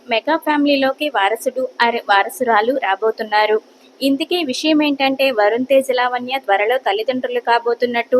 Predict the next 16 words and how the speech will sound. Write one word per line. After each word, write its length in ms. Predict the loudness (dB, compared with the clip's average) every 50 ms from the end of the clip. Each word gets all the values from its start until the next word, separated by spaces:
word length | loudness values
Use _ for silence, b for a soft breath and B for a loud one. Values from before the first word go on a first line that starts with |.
| 0 0
అఫీషియల్‌గా 520 | -6 -10 -10 -6 -4 -2 -2 0 0 0
అయితే 300 | -2 -2 -2 -2 -2 -2
సోషల్ 420 | -2 -2 -4 -6 -4 -4 -4 -4 -4
మీడియా 260 | -4 -4 -2 -2 -2
వేదికగా 540 | -2 -2 -4 -4 -4 -6 -6 -6 -4 -4 -4 -2 -2
అనౌన్స్ 340 | -2 -2 -2 -2 -2 -4 -4
చేశారు. 480 | -4 -6 -4 -2 0 0 0 0 0 -2 -6 -10 -20 -20 -20 -18 -6 -2
మిస్టర్ 400 | 0 0 0 0 0 0 0 0
సినిమాలో 480 | 2 2 2 4 4 4 2 2 0 0
పెరిగిన 380 | 0 0 -2 -2 -2 -2 -2 -2 -2 0
అనుబంధాన్ని 680 | -2 -2 -2 0 0 0 0 0 -2 -2 -2 -4 -6 -6
ప్రేమగా 480 | -4 -2 -2 -2 -2 -4 -4 -2 -2 0
మార్చుకొని, 540 | 0 -2 -2 -4 -6 -8 -6 -6 -4 -4 -4
పెద్దలని 520 | -2 -2 -2 -2 -2 -2 0 0 0 0 2
ఒప్పించి, 460 | 0 0 0 0 -2 -2 -2 -2 -2 -4
రీసెంట్‌గానే 720 | -4 -4 -6 -2 0 0 2 2 0 0 0 0 0 -2